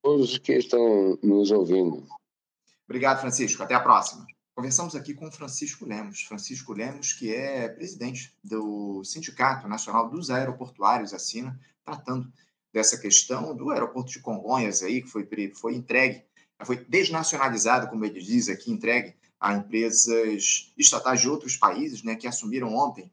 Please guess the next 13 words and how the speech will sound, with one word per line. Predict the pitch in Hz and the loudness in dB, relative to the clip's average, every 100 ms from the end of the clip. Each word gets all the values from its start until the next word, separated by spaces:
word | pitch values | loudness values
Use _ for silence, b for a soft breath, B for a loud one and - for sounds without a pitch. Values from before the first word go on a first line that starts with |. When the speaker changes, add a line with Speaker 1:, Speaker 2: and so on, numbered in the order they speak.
| _ | _
Speaker 2:
o | - | -20
controle | - 107 101 127 | -10 -10 -4 -4
de | 104 | -4
um | |
grupo | 98 117 | -10 -10
espanhol, | - - 110 107 123 | -6 0 2 2 0
comandado | 143 117 143 117 | 2 4 4 2
por | |
um | 107 | -6
grupo | - - | -12 -16
espanhol | - 101 110 | -10 -2 0
aí | 101 | 0
assumindo | 107 - 101 117 | -4 -6 -6 -6